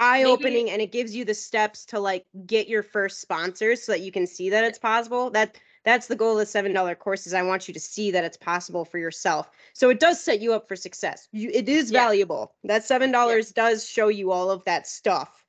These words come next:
Speaker 2: just
Speaker 1: Yeah,
Speaker 2: at a,
Speaker 1: for sure.
Speaker 2: at a lower scale. It's not so in depth. It's not that it's less valuable. It's just not as in depth. That's,
Speaker 1: Yeah.
Speaker 2: that's the important distinction there.
Speaker 1: That makes sense. Makes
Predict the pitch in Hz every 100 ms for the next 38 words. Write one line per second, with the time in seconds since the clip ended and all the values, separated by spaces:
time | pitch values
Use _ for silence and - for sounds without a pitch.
0 | _ _ _ - 220 247 240 190 175 -
1 | - - 185 185 202 202 185 - - 196
2 | 185 175 165 - - 208 226 214 214 -
3 | 214 - 208 196 196 165 - - - _
4 | _ _ - 190 220 214 214 208 208 196
5 | 196 190 190 185 180 165 165 - 190 180
6 | 170 160 160 165 160 160 151 107 _ -
7 | _ - 165 - - - _ 190 180 -
8 | 175 170 165 175 165 170 160 - 165 -
9 | 156 135 - - _ _ _ - - _
10 | _ _ _ - 180 _ - - _ _
11 | _ _ - _ _ _ _ _ _ _
12 | _ _ _ _ _ _ _ 180 180 208
13 | -